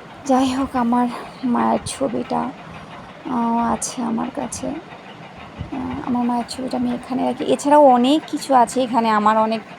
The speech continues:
টুকটাক স্মৃতি আছে। যেমন দেখছো তোমরা কাপ আছে,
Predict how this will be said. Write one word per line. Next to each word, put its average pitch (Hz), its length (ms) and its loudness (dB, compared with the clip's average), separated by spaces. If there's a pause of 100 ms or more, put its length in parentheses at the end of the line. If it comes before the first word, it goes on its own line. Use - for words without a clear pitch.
টুকটাক 359 480 4
স্মৃতি 233 540 2
আছে। 208 380 4 (520)
যেমন 220 340 6
দেখছো 214 340 0
তোমরা 226 280 4
কাপ - 400 2
আছে, 233 500 0